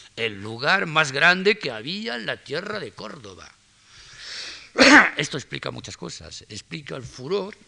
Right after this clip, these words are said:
el desagrado, la mala gana con que Córdoba se vio despojar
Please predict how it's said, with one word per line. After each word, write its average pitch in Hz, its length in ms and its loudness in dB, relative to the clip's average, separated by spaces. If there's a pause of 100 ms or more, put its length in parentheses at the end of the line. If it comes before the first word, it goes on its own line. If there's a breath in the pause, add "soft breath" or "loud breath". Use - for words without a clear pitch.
(180)
el 113 120 -16
desagrado, 165 600 -8 (800)
la 120 480 -8 (200)
mala 156 400 6
gana 185 580 4
con 151 320 -6
que 180 380 -2 (320)
Córdoba 117 680 -8 (140)
se 117 220 -8
vio 110 320 -12 (140)
despojar 113 680 -6